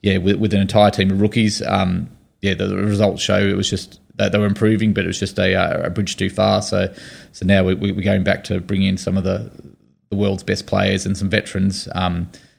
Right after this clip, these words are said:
to, to, to lead the charge, but, uh, still have that, that ten-man roster of bringing the, um, bringing the rookies through. But rookies in isolation working together just don't develop as fast as you need them to be. So you need that, that,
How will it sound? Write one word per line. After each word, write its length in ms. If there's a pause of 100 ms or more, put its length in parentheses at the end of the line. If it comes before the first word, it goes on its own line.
(140)
to, 160
to, 120
to 140
lead 300
the 80
charge, 480
but, 140
uh, 120
still 240
have 220
that, 200
that 160
ten-man 380
roster 340
of 100
bringing 340
the, 160
um, 260 (320)
bringing 180
the 60
rookies 300
through. 280
But 260 (400)
rookies 280
in 80
isolation 520
working 220
together 300
just 280
don't 180
develop 300
as 100
fast 340
as 120
you 60
need 200
them 140
to 80
be. 160
So 260 (380)
you 80
need 160
that, 340
that, 220